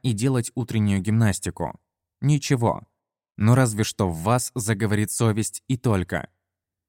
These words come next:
И если вы пропустите планёрку, посвящённую анализу вашей финансовой ситуации – повышению производительности труда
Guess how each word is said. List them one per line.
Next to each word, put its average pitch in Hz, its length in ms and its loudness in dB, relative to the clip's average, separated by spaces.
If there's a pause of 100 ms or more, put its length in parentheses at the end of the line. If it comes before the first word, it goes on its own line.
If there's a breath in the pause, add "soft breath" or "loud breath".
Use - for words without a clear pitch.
(160)
И 107 100 -2
если 107 360 2
вы 104 140 0
пропустите 104 640 -2
планёрку, 98 540 0
посвящённую 104 800 0
анализу 101 480 0
вашей 95 300 -2
финансовой 92 500 -2
ситуации – 104 800 -2 (320)
повышению 120 560 2
производительности 101 840 0
труда 110 520 0